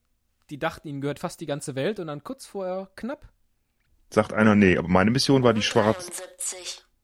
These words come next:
Speaker 2: nee, hab ich nicht, die Schwarzen zu vernichten.
Speaker 1: Ja.
Speaker 2: Zack, vorbei.
Speaker 1: Ich hab jetzt erst begriffen, das ist gar nicht, das Spiel ist total irrelevant. Man kann sich dabei ganz normal unterhalten.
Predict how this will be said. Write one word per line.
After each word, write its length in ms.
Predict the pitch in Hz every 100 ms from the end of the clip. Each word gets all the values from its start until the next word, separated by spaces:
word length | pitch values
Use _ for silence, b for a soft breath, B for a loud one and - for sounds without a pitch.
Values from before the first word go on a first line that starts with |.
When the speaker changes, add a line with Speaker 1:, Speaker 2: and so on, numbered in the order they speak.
| -
Speaker 2:
nee, 180 | 85 82
hab 140 | 76
ich 80 | -
nicht, 180 | 76 -
die 80 |
Schwarzen 460 | 92 - 98 117 107
zu 100 | 98
vernichten. 540 | 87 78 80 - - - _ _ -
Speaker 1:
Ja. 80 | 135 -
Speaker 2:
Zack, 260 | 104 92 - - _
vorbei. 340 | - 90 87
Speaker 1:
Ich 120 | 78 175
hab 140 | -
jetzt 180 | 156 -
erst 160 | - -
begriffen, 540 | 156 - 185 190 139
das 300 | 139 135 - _
ist 400 | _ 147 - - 147
gar 160 | 151
nicht, 240 | 160 170 -
das 220 | 139 -
Spiel 240 | - - 220
ist 120 | 190
total 260 | 151 160 143
irrelevant. 640 | 220 233 147 113 110 -
Man 100 | 131
kann 140 | 190 190
sich 60 |
dabei 180 | 175 151
ganz 160 | 147 -
normal 160 | 143
unterhalten. 500 | 135 127 202 262 113